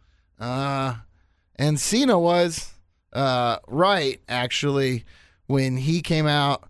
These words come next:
Uh, man, there, there, did you notice how few children there were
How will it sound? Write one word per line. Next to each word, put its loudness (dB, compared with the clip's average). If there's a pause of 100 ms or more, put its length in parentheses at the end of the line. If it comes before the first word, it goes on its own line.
(240)
Uh, 2
man, -2
there, 0
there, 2
did -4
you 4
notice 2
how 0 (100)
few -2
children 2
there 2
were -2